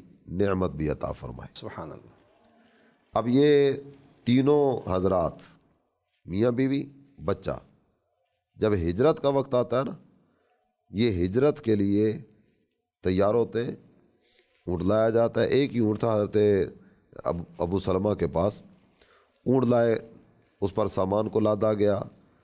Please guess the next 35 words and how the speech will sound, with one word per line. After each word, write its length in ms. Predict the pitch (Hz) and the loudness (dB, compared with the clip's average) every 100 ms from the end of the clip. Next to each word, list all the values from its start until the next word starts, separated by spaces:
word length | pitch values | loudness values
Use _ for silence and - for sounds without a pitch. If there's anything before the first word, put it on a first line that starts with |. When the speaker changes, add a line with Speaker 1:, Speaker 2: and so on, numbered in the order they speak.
| _ _ | _ _
Speaker 1:
اپنی 280 | 101 - 101 | -4 0 -2
بیوی 500 | 85 104 107 110 101 - | 2 0 2 0 -2 -6
ام 200 | 92 95 | -2 -2
سلمہ 340 | 95 95 101 | -2 -2 0
ان 180 | 107 95 | 0 0
کو 120 | 90 | 0
اونٹ 180 | 90 85 | -2 0
پر 100 | 85 | -4
سوار 340 | 80 80 92 104 | -6 -2 0 0
کرنے 320 | 101 104 107 | 0 0 0
لگے، 360 | 104 95 98 107 - _ _ _ _ | 0 0 -2 -2 -14 _ _ _ _
بچہ 220 | 87 90 90 | -6 0 0
ان 160 | 90 | 0
کے 100 | 82 | 0
ہاتھ 300 | 82 87 104 | 0 0 -2
میں، 240 | 107 104 92 | 0 0 0
یہ 120 | 82 85 | -2 -6
سوار 300 | - 90 92 | -2 0 0
ہو 180 | 82 | 0
جائیں 240 | 95 107 104 | 0 0 0
گی 60 | |
تو 80 | 92 | -2
بچہ 260 | 87 90 95 | -2 -2 0
ان 160 | 90 | 0
کی 80 | 85 | -4
گود 240 | 82 101 104 | -2 0 2
میں 140 | 107 | 0
دوں 220 | 98 104 | 0 -2
گا۔ 120 | 95 - - _ _ _ _ _ - | -4 -6 -14 _ _ _ _ _ -2
یہ 80 | |
تیاری 420 | 113 120 123 131 147 | 0 2 2 2 2
کا 100 | 143 | 0
سلسلہ 340 | 131 127 139 | 0 2 2
جاری 300 | 131 131 139 | 2 2 0
تھا 240 | 135 131 | -2 -6